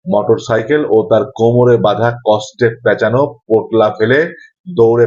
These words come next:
পালিয়ে যান। তিনি আরো বলেন, ওই সময় বেশ বৃষ্টি হচ্ছিল। পরবর্তীতে কষ্টে পেঁচানো পোটলা খুলে আট পিস স্বর্ণের বার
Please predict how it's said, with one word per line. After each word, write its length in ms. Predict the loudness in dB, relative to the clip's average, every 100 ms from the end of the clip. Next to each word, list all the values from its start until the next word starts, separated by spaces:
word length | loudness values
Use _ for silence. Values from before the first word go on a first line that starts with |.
| 0
পালিয়ে 320 | 0 0 0
যান। 180 | 0 -6 -10 _ _ _ _ _ _ _ _
তিনি 140 | -2 2 2
আরো 120 | 2
বলেন, 280 | 2 0 -2 -6 -14 _ _ 0
ওই 140 | 0
সময় 360 | 0 0 0 0 0
বেশ 180 | 0 -2 -4
বৃষ্টি 300 | -6 -2 0
হচ্ছিল। 340 | 0 0 2 2 0 -8 -20 -20 -4
পরবর্তীতে 720 | 0 2 2 0 0 -2 -2 -2 -2
কষ্টে 420 | -2 -2 -4 -4 -4 -2
পেঁচানো 460 | -2 0 -2 2 0 2
পোটলা 400 | 0 0 0 0
খুলে 300 | 0 0 0 0 -6 _
আট 200 | -4 -4 -4 -4
পিস 220 | 0 0 -4
স্বর্ণের 400 | -2 0 2 2
বার 180 | 2 0